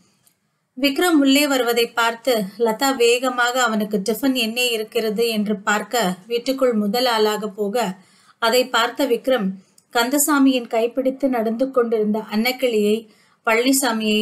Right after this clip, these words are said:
அன்னக்கிளியின் பெற்றோரை, ஏன் பிரபாகரனை கூட முந்தி வேகமாக அவன் அக்காவிடம் சென்றவன், "அறிவில்ல உனக்கு, எதுக்கு இப்படி இப்ப வேகமா நடக்கிற, மெதுவா நட" என்று அதட்டினான். அடுத்த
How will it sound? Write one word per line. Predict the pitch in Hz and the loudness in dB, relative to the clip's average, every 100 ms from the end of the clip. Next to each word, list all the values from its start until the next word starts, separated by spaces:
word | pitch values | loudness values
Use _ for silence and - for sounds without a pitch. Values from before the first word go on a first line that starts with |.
| 214 | 0
அன்னக்கிளியின் | 208 240 269 269 247 226 196 | -2 0 0 0 -2 -4 -2
பெற்றோரை, | 214 202 247 233 208 202 - | -4 0 0 2 0 -2 -2
ஏன் | 240 262 | -2 -2
பிரபாகரனை | 240 208 240 269 294 277 277 | -4 -2 2 2 2 4 2
கூட | 269 302 | 2 2
முந்தி | 285 254 254 285 - _ | 4 2 0 -6 -8 _
வேகமாக | 233 240 254 269 254 254 262 | 2 2 4 0 0 -2 -2
அவன் | 233 214 | -2 -4
அக்காவிடம் | 214 254 240 226 214 | -2 -2 0 -2 -4
சென்றவன், | 202 208 233 196 - _ _ - - | -4 -2 -2 -2 -6 _ _ -20 -4
"அறிவில்ல | 247 349 320 269 | 0 2 2 2
உனக்கு, | 247 262 381 - _ _ | 0 -4 -8 -10 _ _
எதுக்கு | 240 311 339 | 0 2 0
இப்படி | - 247 | 2 0
இப்ப | 196 190 214 | 0 -4 0
வேகமா | 240 269 277 262 | 2 4 4 2
நடக்கிற, | 220 208 277 392 - _ _ - | -2 -4 -4 -6 -10 _ _ -6
மெதுவா | 226 311 277 | 0 2 2
நட" | 220 175 180 - _ _ | -2 -6 -8 -16 _ _
என்று | 233 220 | -6 0
அதட்டினான். | 247 202 196 214 185 185 - _ _ _ - _ _ | 0 0 -2 -2 -2 -4 -14 _ _ _ -20 _ _
அடுத்த | 233 240 233 | 0 0 0